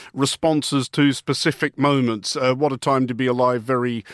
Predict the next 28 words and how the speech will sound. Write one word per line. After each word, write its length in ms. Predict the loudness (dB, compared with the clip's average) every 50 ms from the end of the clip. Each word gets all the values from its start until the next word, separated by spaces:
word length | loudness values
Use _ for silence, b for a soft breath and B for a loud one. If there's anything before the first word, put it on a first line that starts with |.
| B B B B
uh, 220 | -2 0 0 0 0 0
Donald 320 | 0 0 0 0 0 -2
Trump 300 | -2 0 0 0 0 -4
focused, 580 | -2 0 0 0 0 -2 -4 -4 -4 -6 -8 -4
fairly 360 | -2 0 0 0 0 0 0
unmistakable 680 | 0 0 0 -2 -2 0 0 0 0 -2 -4 -4 -4
subtext 580 | -2 -2 -2 -2 -2 -2 -2 -4 -2 -2 -4 -2
there, 200 | 2 2 2 2
and 80 | 2 2
I 40 | 0
was 100 | 0 0
wondering 320 | 0 0 2 2 2 0
if 100 | 0 -2
the 80 | -4 -2
same 300 | 0 2 2 4 4 2
applies 400 | 2 0 2 2 2 2 0 -2
to 220 | -2 0 0 0 -2 B B B B B -2
Wild 420 | 0 2 2 2 2 0 0 0
Loneliness 540 | 0 2 2 2 2 0 0 0 -2 -2 -4
about 260 | -2 0 0 0 -2
the 80 | -6 -4
pandemic, 540 | -2 0 0 2 2 2 2 2 0 -2 -4
which 160 | -6 -2 0
I 80 | 0 2
know 220 | 2 2 2 2
is 100 | 0 -2
extremely 640 | -4 -4 -4 -2 2 2 4 4 4 2 2 0
hard, 380 | 0 0 0 0 0 0 -2